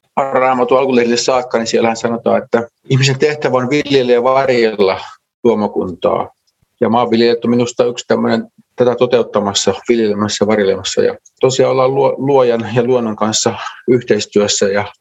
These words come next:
säät on iso asia, että me pitää aina mukautua niihin. Ja viljelijät voi tehdä paljon asioita,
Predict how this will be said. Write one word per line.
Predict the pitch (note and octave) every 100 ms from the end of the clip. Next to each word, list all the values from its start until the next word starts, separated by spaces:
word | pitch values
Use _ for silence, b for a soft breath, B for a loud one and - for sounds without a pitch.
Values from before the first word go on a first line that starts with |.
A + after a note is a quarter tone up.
| _ b _ _ -
säät | D3 C3 A#2+ B2+
on | C3+ C3+
iso | D3 C#3 C3+
asia, | C3 B2+
että | A#2+ B2+
me | A#2+
pitää | A#2+ A#2+ A#2
aina | A#2+ A#2+ - -
mukautua | B2 A#2+ A#2 A#2+ A#2
niihin. | A#2+ A#2 G#2+ G#2+
Ja | G#2 - _ _ _
viljelijät | E3 D3+ C3+ C3
voi | C#3 C3+
tehdä | C#3+ C#3+
paljon | D3+ D3+ D3
asioita, | C#3+ D3 C#3 C#3